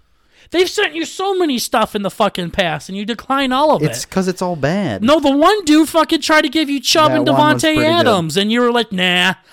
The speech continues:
Speaker 1: I'ma flip a coin."
Speaker 2: Yeah.
Speaker 1: Nick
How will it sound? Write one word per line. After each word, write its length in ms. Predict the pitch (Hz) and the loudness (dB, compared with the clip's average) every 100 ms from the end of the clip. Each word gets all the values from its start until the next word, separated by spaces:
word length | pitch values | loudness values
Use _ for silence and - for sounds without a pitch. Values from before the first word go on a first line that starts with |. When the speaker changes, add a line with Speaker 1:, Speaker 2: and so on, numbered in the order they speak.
| - | -2
Speaker 1:
I'ma 180 | 226 226 | 0 2
flip 260 | 214 202 | 0 0
a 80 | 175 | -2
coin." 600 | - 170 156 156 165 156 - _ _ _ _ _ _ _ _ _ _ _ _ _ - | -2 0 2 0 -4 -8 -14 _ _ _ _ _ _ _ _ _ _ _ _ _ -6
Speaker 2:
Yeah. 600 | 127 127 127 127 127 127 - _ _ _ _ _ - - | -2 0 0 2 2 0 -6 _ _ _ _ _ -12 -4
Speaker 1:
Nick 160 | 247 | -2